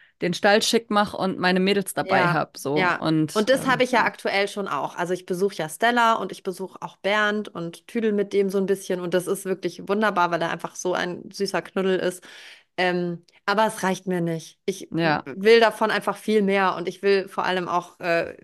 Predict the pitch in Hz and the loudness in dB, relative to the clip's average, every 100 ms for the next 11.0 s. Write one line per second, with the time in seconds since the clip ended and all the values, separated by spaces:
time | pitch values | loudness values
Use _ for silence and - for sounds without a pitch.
0 | _ - 214 196 202 185 170 165 170 170 | _ 0 2 4 4 4 0 -4 -6 -4
1 | 175 156 - 165 - 165 - 147 - 151 | -4 -4 -8 -12 -8 -8 -8 -14 -10 -6
2 | 165 160 - - - - 180 208 214 320 | -2 -2 -4 -18 -12 -2 2 4 2 2
3 | 220 208 - 226 214 - 196 185 180 180 | 2 0 -2 -4 -4 -8 -6 -4 -2 0
4 | 196 196 202 185 190 180 240 233 233 208 | 0 0 0 0 0 -2 0 0 -2 -4
5 | 196 196 196 185 180 - 196 175 190 180 | -2 -4 -4 -8 -8 -8 -8 -6 -4 -4
6 | 175 175 175 180 170 170 175 165 - 170 | -2 -2 0 0 -2 -2 -6 -8 -10 -10
7 | - - - _ - - - 320 339 294 | -10 -10 -14 _ -20 -20 0 4 4 4
8 | 262 233 220 214 202 220 202 208 202 196 | 2 4 4 2 0 -2 0 0 0 2
9 | 202 196 190 202 190 180 - 202 185 180 | 2 2 -2 -2 0 0 2 2 2 0
10 | 185 - 175 180 214 226 - 240 233 233 | 0 -4 -6 0 0 0 0 2 4 0